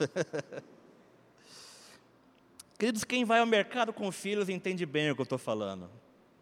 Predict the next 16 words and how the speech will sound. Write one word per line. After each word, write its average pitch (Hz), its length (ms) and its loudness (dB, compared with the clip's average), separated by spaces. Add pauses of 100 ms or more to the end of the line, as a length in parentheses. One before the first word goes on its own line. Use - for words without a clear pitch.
(1500)
Se 147 80 -8
você 185 280 6
foi 220 220 4
planejando 196 380 0
gastar 185 320 2
cem 196 300 -2
reais, 156 420 2
com 160 160 -8
seus 165 220 -2
filhos 175 220 -4
você 170 220 -6
gasta 151 240 0
praticamente 160 480 -4
duzentos, 135 460 -4
se 123 60 -6
deixar. - 400 -10